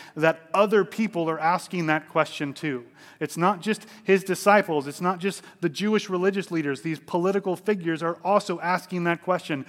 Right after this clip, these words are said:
"Who is this guy? He's doing things. I'm hearing about things that I don't understand. So who is this person?" People are asking about who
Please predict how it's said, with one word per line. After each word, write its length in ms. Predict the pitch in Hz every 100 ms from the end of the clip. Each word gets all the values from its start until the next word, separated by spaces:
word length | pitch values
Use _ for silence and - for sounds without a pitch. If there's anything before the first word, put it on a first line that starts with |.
| - -
"Who 320 | - 226 220
is 320 | 185 185 196 147
this 260 | 175 175
guy? 420 | 147 160 151 117 113
He's 220 | 190 160
doing 380 | 160 202 196 170
things. 280 | 170 170
I'm 200 | 151 147 - - -
hearing 380 | - 220 226 214
about 300 | 185 185 175
things 240 | 185 185
that 100 | 170
I 80 | 165
don't 200 | 165 175
understand. 500 | 165 156 - 185 175
So 160 | 156 139 -
who 160 | 190
is 340 | 170 175 160 - - - 156
this 160 | 151
person?" 360 | - 151 139 135
People 540 | - 208 175 151 143 - -
are 160 | 156 156 165
asking 400 | 170 - 151 143
about 340 | 143 147 151 -
who 320 | 160 156